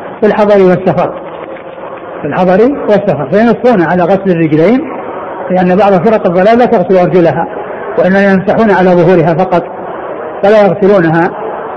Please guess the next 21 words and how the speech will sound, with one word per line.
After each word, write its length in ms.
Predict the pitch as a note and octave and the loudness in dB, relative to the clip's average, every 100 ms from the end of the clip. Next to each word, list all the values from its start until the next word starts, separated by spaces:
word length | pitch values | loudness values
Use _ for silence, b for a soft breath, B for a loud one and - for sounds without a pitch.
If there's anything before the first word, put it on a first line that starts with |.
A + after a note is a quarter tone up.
| - | -4
وإنما 440 | D#3 F#3+ F3+ G3 | 0 2 2 2
يمسحون 360 | G3 F#3+ F#3+ F#3 | 2 0 0 2
على 140 | F#3+ | 2
ظهورها 420 | F#3+ F3 G#3 F3 E3+ | 2 2 2 2 2
فقط 220 | G3 F3 - - - - - | 0 -2 -6 -10 -10 -10 -6
مسحا 420 | G3+ G3 - F3+ F3+ - - - - - | -2 -2 -2 -4 -4 -10 -12 -12 -12 -6
بدون 200 | F3+ F#3 | -2 0
غسل، 520 | F3 F#3+ F#3 F3 F3+ - - - - - - - - | 2 2 2 0 0 -4 -10 -10 -12 -10 -12 -12 -4
وباطن 1000 | G3 F#3 F3+ F3 E3 F3+ F#3+ G3 F#3 F3 | 0 2 4 4 2 0 2 2 2 0
القدم 800 | F3 E3 F3 F3 F3+ F#3 F3+ E3+ | 0 2 2 2 2 2 2 2
وجوانبها 680 | D#3+ E3 E3 F#3 G3 F3 E3+ | 2 2 4 2 2 2 2
ووراءها، 880 | D#3+ D#3+ F#3 G3 G3 E3+ F3 - - - | 2 2 2 2 2 2 0 -4 -10 -6
كل 80 | - | 0
ذلك 360 | C#4 A#3 G3 F#3+ | 4 4 2 2
لا 180 | F#3 F#3 | 2 4
يأتي 300 | E3+ - F3+ | 2 2 2
إليه 260 | F3 D#3+ D#3+ G3 F#3 F3 | 2 2 2 0 -2 0
لا 160 | G3 A3 | 2 2
مسح 260 | B3 - | 2 0
ولا 160 | A3+ A3 | 2 2
غسل. 280 | F3+ D#3+ | 2 -2